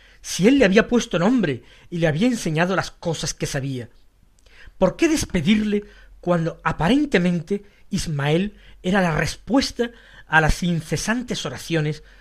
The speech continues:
que había dirigido durante años a Dios? Los porqués no faltaban, podían multiplicarse hasta el infinito. Más aún, si se dan cuenta,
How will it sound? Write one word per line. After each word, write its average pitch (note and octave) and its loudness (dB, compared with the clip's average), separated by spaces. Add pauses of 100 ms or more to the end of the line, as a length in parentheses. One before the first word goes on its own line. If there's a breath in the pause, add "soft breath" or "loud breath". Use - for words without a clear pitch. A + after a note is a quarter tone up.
(180 soft breath)
que D3 -4
había C#3+ 0
dirigido E3 -2
durante C3+ -4
años C#3+ -4
a A#2 -8
Dios? G#2 -18 (1500 soft breath)
Los E3 -2
porqués F3 -2 (440)
no F3 0
faltaban, B2 -6 (340 soft breath)
podían A3 2
multiplicarse G#3 2
hasta - 0
el D#3+ 0
infinito. B2+ -6 (1300 soft breath)
Más A#3 2
aún, A#2+ -4 (280 soft breath)
si - -2
se F#3 -2
dan D4+ 2
cuenta, D3 -4